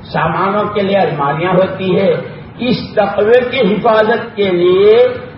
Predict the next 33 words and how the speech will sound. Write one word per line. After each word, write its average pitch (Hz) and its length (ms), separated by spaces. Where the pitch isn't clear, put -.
سر 220 240
سے 254 280
لے 226 300
کر 220 120
پیر 190 240
تک 202 280
کے 190 100
اعضاء 175 680
اور 240 400
اس 214 140
کو 254 160
محفوظ 196 680
کرنے 277 340
کے 247 120
لیے 226 200
ہفتے 208 420
کی 214 120
دو 185 220
گشتیں، 175 460
مہینے 214 540
کے 190 120
تین 175 360
دن، 226 200
صبح 240 340
و 277 40
شام 226 360
کی 190 160
تسبیحات، 196 680
گھر 269 240
مسجد 214 560
کی 190 160
تعلیم 175 580
اور 185 160